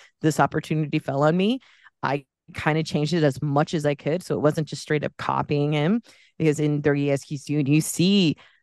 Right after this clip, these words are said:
how much George Lucas borrowed from him, how much Ridley Scott borrowed from him. So he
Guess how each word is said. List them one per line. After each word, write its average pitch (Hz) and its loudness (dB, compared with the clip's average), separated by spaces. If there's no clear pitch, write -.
how 135 2
much 135 -2
George 139 -2
Lucas 196 0
borrowed 135 -4
from 135 -12
him, 127 -8
how 131 -4
much 135 2
Ridley 151 6
Scott 214 2
borrowed 131 -2
from 131 -10
him. 131 -6
So 175 4
he - 0